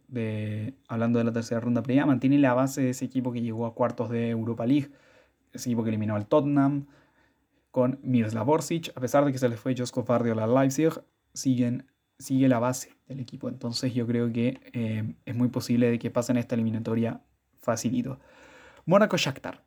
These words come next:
el segundo duelo más interesante, weón. El Mónaco de Niko Kovac, que empezó dubitativo la Liga y, eh, bueno, pues, no dubitativo,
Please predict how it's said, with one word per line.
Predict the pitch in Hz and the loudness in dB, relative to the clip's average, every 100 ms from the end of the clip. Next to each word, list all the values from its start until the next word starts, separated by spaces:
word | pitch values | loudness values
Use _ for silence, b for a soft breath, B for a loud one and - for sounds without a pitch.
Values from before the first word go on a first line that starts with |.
| _ | _
el | 143 147 | -4 -2
segundo | 139 151 185 196 180 | -2 -2 -2 0 2
duelo | 190 190 | 4 2
más | 180 170 | -2 -6
interesante, | 170 160 143 127 113 113 113 | -6 -2 -2 -4 -6 -8 -10
weón. | 113 113 117 | -8 -6 -2
El | 117 117 117 117 | -2 0 0 0
Mónaco | 127 147 139 131 | 2 2 2 0
de | 120 | 2
Niko | 135 135 | 0 0
Kovac, | 131 135 143 139 - | -2 0 0 -2 -8
que | 127 135 139 - | -4 -2 -4 -4
empezó | 120 113 - - - 135 135 | -4 -4 -10 -12 -4 -2 0
dubitativo | 131 120 117 110 147 165 | 0 -2 -4 -2 2 4
la | 151 | 4
Liga | 147 139 156 175 - - | 2 0 -2 -2 -8 -10
y, | 131 135 143 - | -8 -8 -10 -12
eh, | 131 120 107 110 _ _ | -10 -10 -10 -14 _ _
bueno, | 131 143 139 | -4 -4 -6
pues, | 139 - | -12 -8
no | 170 220 | 0 2
dubitativo, | 233 214 160 143 120 113 | 2 2 0 0 0 -2